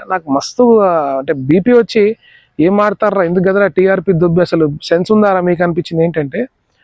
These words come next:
మీరే నలుగురు అని పేరు చెప్పి చీటీలు ఇచ్చారు, అందులో ఇద్దరు మాత్రమే సంజన కోసం సాక్రిఫైస్ చేశారు. మళ్ళీ అలాంటి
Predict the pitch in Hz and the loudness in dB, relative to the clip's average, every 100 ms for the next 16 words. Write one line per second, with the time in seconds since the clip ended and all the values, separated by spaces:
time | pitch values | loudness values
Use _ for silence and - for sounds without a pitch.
0 | _ _ _ - 202 247 262 269 302 247 | _ _ _ 0 4 6 8 8 6 6
1 | 202 214 220 214 196 185 180 185 175 208 | 4 4 4 2 2 0 0 -2 -2 -2
2 | 196 190 165 147 - 135 170 247 - 190 | 0 2 0 -4 -6 -6 -4 -6 -4 0
3 | 254 220 254 - _ - - - 185 285 | 2 4 0 -4 _ -20 -8 -2 2 4
4 | 302 277 262 254 294 240 233 233 233 208 | 6 4 4 2 2 2 2 2 0 0
5 | 202 269 208 185 185 190 160 - 147 151 | 0 2 0 -2 0 2 0 0 -2 2
6 | 208 240 226 226 220 214 202 190 | 2 4 2 2 2 2 0 -4